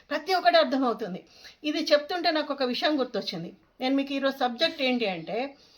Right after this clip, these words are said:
కురుక్షేత్రము కోసం, ఈ మన కురుక్షేత్రం మీరు విన్నారు కదా, కౌరవులు పాండవులు యుద్ధం చేసుకున్న స్థలం అది. మరి కౌరవ పాండవులు యుద్ధం చేసుకోవడానికి కురుక్షేత్రాన్ని ఎందుకు ఎన్నుకున్నారు? ఇంకేదైనా విశాలమైన సామ్రాజ్యం కదా, భరతభూమి ఎక్కడైనా చేయొచ్చు కదా.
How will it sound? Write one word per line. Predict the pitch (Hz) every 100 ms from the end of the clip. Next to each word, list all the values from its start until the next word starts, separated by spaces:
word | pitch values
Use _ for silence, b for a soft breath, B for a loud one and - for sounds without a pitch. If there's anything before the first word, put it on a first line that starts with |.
| B B B _
కురుక్షేత్రము | 294 359 370 - 320 302 269 240 220
కోసం, | 226 262 240 247 254
ఈ | 233 233 233
మన | 226
కురుక్షేత్రం | 226 269 277 294 302 285
మీరు | 254
విన్నారు | 254 277 285
కదా, | 285 311 320 -
కౌరవులు | 226 277 277 277
పాండవులు | 269 247 254 254 269
యుద్ధం | 240 208 240 254
చేసుకున్న | 233 - 254
స్థలం | 269 - 220 226
అది. | 160 - B B B B -
మరి | 294 285
కౌరవ | 320 214 269 349 349
పాండవులు | 311 302 294
యుద్ధం | 254 220 311 302
చేసుకోవడానికి | 277 - 262 262 262
కురుక్షేత్రాన్ని | 262 - 330 - 339 330 330 330 339
ఎందుకు | 311 311 311
ఎన్నుకున్నారు? | 294 294 294 277 277 277 277
ఇంకేదైనా | 247 285 349 349 330 277
విశాలమైన | 214 226 294 320 339 320 285
సామ్రాజ్యం | 277 247 262 233 208 180
కదా, | 196 294 B B B
భరతభూమి | 202 247 254 254 269 294
ఎక్కడైనా | 262 - 349 349
చేయొచ్చు | 359 247 208 202
కదా. | 165 165